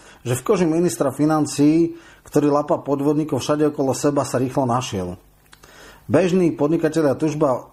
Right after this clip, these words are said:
túžia len po tom, aby mohli podnikať a nie klamať a zavádzať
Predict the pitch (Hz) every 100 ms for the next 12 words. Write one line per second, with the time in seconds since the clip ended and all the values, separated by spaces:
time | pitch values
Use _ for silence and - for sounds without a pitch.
0 | - 165 165 143 123 - 160 170 151 151
1 | 131 120 127 143 139 123 143 151 127 127
2 | 135 147 - _ - - - - - -
3 | 139 147 170 165 - - 120 - 139 156
4 | 151 131 117 139 143 123